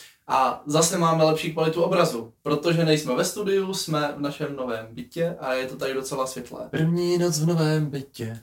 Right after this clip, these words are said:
Speaker 1: Marku, už to nespívej.
Speaker 2: První podcast v novém bytě.
Speaker 1: Marek si zpívá už asi dvacet hodin v kuse tuhle písničku, což začíná být trošku otravné.
Speaker 2: Tadadadadada. Ale krásně to zpívám.
Speaker 1: Samozřejmě, protože kdybych ti řekl, že ne-,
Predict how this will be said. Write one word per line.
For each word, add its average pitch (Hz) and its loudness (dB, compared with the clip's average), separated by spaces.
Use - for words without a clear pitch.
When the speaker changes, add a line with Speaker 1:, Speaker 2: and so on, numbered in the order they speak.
Speaker 1:
Marku, 143 -2
už 151 -2
to 147 -2
nespívej. 123 -6
Speaker 2:
První 175 4
podcast 151 0
v 135 -14
novém 135 -8
bytě. 120 -8
Speaker 1:
Marek 170 6
si 170 0
zpívá 156 6
už 147 2
asi 156 -4
dvacet 139 -4
hodin 135 -2
v - -10
kuse 143 -4
tuhle 131 2
písničku, 139 2
což 180 0
začíná 156 2
být 147 0
trošku - -2
otravné. 143 2
Speaker 2:
Tadadadadada. 170 0
Ale 147 8
krásně 151 6
to 180 2
zpívám. 113 2
Speaker 1:
Samozřejmě, 147 4
protože 123 -8
kdybych 127 -4
ti 151 -4
řekl, 131 -8
že 131 -4
ne-, 120 -2